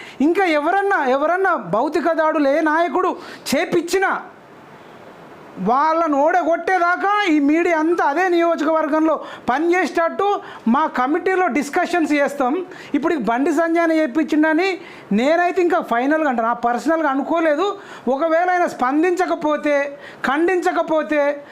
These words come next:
ఇంకా ఇప్పటికే దాదాపు ఫిక్స్ అవుతున్నారు. ఇంకా మీరు మౌనంగా ఉంటే కనుక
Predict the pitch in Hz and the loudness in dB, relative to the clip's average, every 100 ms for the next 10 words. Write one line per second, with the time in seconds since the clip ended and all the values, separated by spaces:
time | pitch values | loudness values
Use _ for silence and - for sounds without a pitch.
0 | - - 285 330 370 320 - 381 311 381 | -20 -2 0 2 2 0 -2 -2 0 0
1 | 339 285 311 330 339 285 277 - 339 320 | 2 2 0 0 -2 0 -4 -2 -2 0
2 | 294 262 254 392 381 - - - - - | 0 2 2 0 -4 -14 -20 -20 -20 -6
3 | 254 311 320 392 392 381 339 302 330 349 | 0 2 2 2 2 2 2 2 2 2
4 | 339 330 302 285 294 277 277 262 330 294 | 2 0 0 0 0 0 -2 0 0 0